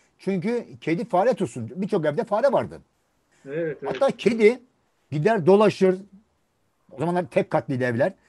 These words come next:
Speaker 1: Bahçeler içinde falan. Gider dolaşır. Akşam yatmaya gelirdi.
Speaker 2: Evet,
Speaker 1: Biz ne
Speaker 2: evet.
Speaker 1: yersek onu yerdi. E, bir işte eski o
Speaker 2: Evet,
Speaker 1: portakal,
Speaker 2: evet.
Speaker 1: elma sandık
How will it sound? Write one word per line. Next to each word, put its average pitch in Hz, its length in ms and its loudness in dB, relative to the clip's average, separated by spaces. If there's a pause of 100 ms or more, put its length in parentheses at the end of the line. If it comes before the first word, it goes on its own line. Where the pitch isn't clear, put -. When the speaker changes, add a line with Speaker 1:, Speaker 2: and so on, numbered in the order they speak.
(120)
Speaker 1:
Bahçeler 139 380 -4
içinde 123 320 -8
falan. 147 300 -6 (420)
Gider 160 360 4
dolaşır. 196 440 4
Akşam 220 340 -4
yatmaya 233 360 -4
gelirdi. 170 380 -4 (920)
Speaker 2:
Evet, 139 300 -14
Speaker 1:
Biz 196 180 0
ne 247 80 0
Speaker 2:
evet. 240 80 6
Speaker 1:
yersek 190 280 2
onu 220 180 2
yerdi. 180 380 0 (560)
E, 175 100 -4
bir 254 200 0
işte 226 280 0
eski 220 260 -2
o 208 180 2
Speaker 2:
Evet, 185 100 -4
Speaker 1:
portakal, 202 380 2
Speaker 2:
evet. 185 100 -6
Speaker 1:
elma 196 140 2
sandık 190 380 -2